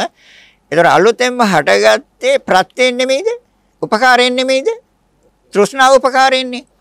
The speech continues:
එතකොට දැන් තෘෂ්ණාව ගත්තොත් වේදනාව ප්‍රත්‍යයෙන්. වේදනාව විඳීම ප්‍රත්‍ය නොවුනොත් ඇලෙන්නේ නැහනේ. ඇලෙන්න බෑනේ.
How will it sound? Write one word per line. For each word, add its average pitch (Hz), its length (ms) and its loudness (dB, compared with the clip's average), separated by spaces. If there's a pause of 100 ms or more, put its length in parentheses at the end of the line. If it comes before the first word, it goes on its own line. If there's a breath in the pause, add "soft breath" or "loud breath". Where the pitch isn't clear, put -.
(840)
එතකොට 123 460 0 (480)
දැන් 92 180 -12
තෘෂ්ණාව 220 680 0
ගත්තොත් 196 580 0 (1000)
වේදනාව 208 520 -4 (420)
ප්‍රත්‍යයෙන්. - 380 -4 (960)
වේදනාව 170 800 2
විඳීම 147 520 -2
ප්‍රත්‍ය 156 520 -2
නොවුනොත් 226 380 -6
ඇලෙන්නේ 185 360 -2 (140)
නැහනේ. 262 320 -14
ඇලෙන්න 139 340 -4
බෑනේ. 214 480 -2